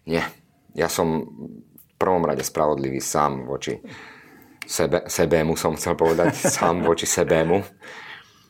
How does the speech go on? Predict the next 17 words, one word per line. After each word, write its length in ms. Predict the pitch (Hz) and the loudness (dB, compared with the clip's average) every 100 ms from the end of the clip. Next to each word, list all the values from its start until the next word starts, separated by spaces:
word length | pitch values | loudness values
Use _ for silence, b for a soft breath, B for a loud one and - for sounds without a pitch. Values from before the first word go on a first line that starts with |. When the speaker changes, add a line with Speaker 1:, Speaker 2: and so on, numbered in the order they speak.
| B _ _ - _ _ - | B _ _ -20 _ _ -14
Speaker 1:
Sám 240 | - 101 | -2 0
voči 180 | 98 - | 0 -2
sebe 240 | - 87 | 0 2
musí 280 | 73 80 - | 2 -2 -4
byť 140 | 71 - | -6 -4
každý 320 | 82 80 - | -2 -2 -4
spravodlivý 520 | - 73 73 71 67 | -4 0 2 0 -2
na 120 | 69 | -2
začiatku 480 | 76 78 - 76 - | -2 -2 0 -2 2
a 140 | - 73 | 2 2
potom 240 | 80 76 | 0 -2
môže 160 | 73 71 | -4 -6
byť 120 | 65 | -8
spravodlivý 420 | - 76 67 67 64 | -4 -2 -2 -4 -6
k 140 | 69 | -6
tým 60 | 69 | -6
ostatným. 460 | - - - 60 | -6 -8 -8 -10